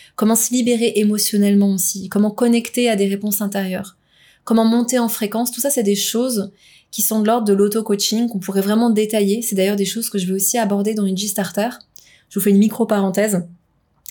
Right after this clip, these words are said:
Et G-Starter, c'est... Euh... je vous fais d'ailleurs une micro-parenthèse. Et G-Starter, c'est un programme que je suis en train de préparer pour vraiment vous transmettre, ok, comment vivre Iji au quotidien sans passer par la théorie. On veut juste savoir qu'est-ce qu'il faut faire, euh, matin et soir, comment manger,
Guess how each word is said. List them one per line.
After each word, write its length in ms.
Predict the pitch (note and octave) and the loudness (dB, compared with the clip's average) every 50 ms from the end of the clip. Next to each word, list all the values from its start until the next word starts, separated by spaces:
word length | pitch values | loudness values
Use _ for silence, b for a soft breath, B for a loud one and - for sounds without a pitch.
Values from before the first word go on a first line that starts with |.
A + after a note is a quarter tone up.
| - - | -10 -2
Et 80 | - G#3+ | 0 2
G-Starter, 600 | G3 G#3+ B3 B3 - A3 G3+ G#3 - A3+ A#3 A#3+ A#3 | 2 2 0 0 0 0 -2 0 2 2 2 2 0
c'est... 300 | - - G3+ F#3+ F#3+ F#3 | -2 0 2 2 2 4
Euh... 180 | F3+ F3+ F3+ F#3 F#3 B B B B B B B B B B _ _ _ _ _ _ _ _ _ _ _ _ _ _ _ _ _ _ _ _ _ _ _ _ _ _ _ _ - | 2 2 0 -2 -6 B B B B B B B B B B _ _ _ _ _ _ _ _ _ _ _ _ _ _ _ _ _ _ _ _ _ _ _ _ _ _ _ _ -4
je 100 | G3 G3+ | -2 0
vous 60 | G3+ | 0
fais 80 | A#3 A3 | 2 2
d'ailleurs 220 | G#3+ G#3 A3+ A3+ | 2 2 2 4
une 80 | G#3+ G3+ | 4 4
micro-parenthèse. 840 | G3+ G#3 G#3 - A#3 A3 A3 A3 F#3+ F#3+ F#3 F#3 G#3 A3 A#3+ A#3 G#3+ | 4 2 2 0 -2 0 0 0 -2 -2 -2 0 0 2 2 2 0
Et 80 | F#3+ | -2
G-Starter, 480 | F#3 G3+ F3 - G#3 F#3+ G3 - A3 A3+ A3+ | -2 -4 -4 -2 -4 -4 -2 -2 -2 -2 -2
c'est 120 | - - | -2 -2
un 60 | G3 F3+ | -2 -4
programme 380 | F#3 - G3+ G3 G#3 A3 A3+ | -2 -2 -2 0 0 0 0
que 80 | G#3+ G#3 | -2 -2
je 60 | G3 | -2
suis 80 | - G3 | -2 -2
en 40 | |
train 140 | F3+ - G3+ | -2 -2 -4
de 80 | F#3+ F#3 | -4 -4
préparer 440 | F#3 - A3 A3 G#3+ G3 G3+ A3 A3 | -4 -4 -2 0 0 0 2 0 -2
pour 140 | - G3+ | -2 -4
vraiment 220 | F#3 F#3+ G3+ A3+ B3+ | 0 0 2 2 0
vous 120 | B3 A#3 | 0 -4
transmettre, 640 | G#3+ - - G#3 G3+ - A3+ A3 A#3 A#3 - - - b b b b b b b b | -6 -4 -2 -2 -2 0 0 -2 -2 -2 -6 -14 -18 b b b b b b b b
ok, 240 | - - - G3+ | -2 0 0 2
comment 240 | G3+ C4 C4 C4+ B3+ | 2 2 0 2 2
vivre 220 | A#3 A#3+ B3 A3+ G#3+ | 2 2 2 0 0
Iji 300 | A3 G3+ G3+ G3+ A#3 B3 | 0 0 0 0 0 0
au 60 | A#3 | 0
quotidien 560 | - G#3 G#3 - - G3+ F#3 G3+ A3+ A#3 A#3+ | 0 -2 -2 -2 -2 -2 0 0 0 0 0
sans 160 | A#3 - C#4+ | 0 -2 -2
passer 280 | C#4 C4 A#3 - C4 B3+ | -2 -2 -2 0 0 0
par 120 | A#3+ G#3+ | 0 0
la 120 | G3 G3 G3 | -2 -2 -2
théorie. 500 | G3+ G#3 G3+ F#3+ F#3 F#3+ G3+ G#3 - - - | 0 2 2 2 0 -2 -4 -6 -8 -6 -6
On 40 | F#3 | -4
veut 60 | F#3 | -4
juste 220 | F#3 A3 A3+ - | -4 -2 -4 -2
savoir 280 | - G#3+ G3 G#3 A3 G#3+ | -2 0 0 0 -2 -2
qu'est-ce 180 | - A3+ - | -4 -6 -6
qu'il 100 | - A3+ | -6 -6
faut 120 | - - G3 | -4 -4 -4
faire, 400 | F#3 - - G3 G3 G3 G3 - B B B B B B B - | -2 0 0 0 0 -2 -4 -8 B B B B B B B 0
euh, 60 | F#3 | 2
matin 300 | F#3 G3 G#3 G3+ - A3 | 2 2 2 0 -2 -2
et 80 | G#3 G3+ | 0 0
soir, 420 | - - - G3 F#3+ G3 G3 - | -2 -2 0 0 0 0 -2 -2
comment 260 | - A#3+ A3+ A3+ A3 | 0 0 2 2 2
manger, 440 | G#3+ G3+ G3 F#3+ F3+ F#3 G3+ - - | 2 0 0 2 2 0 -2 -2 0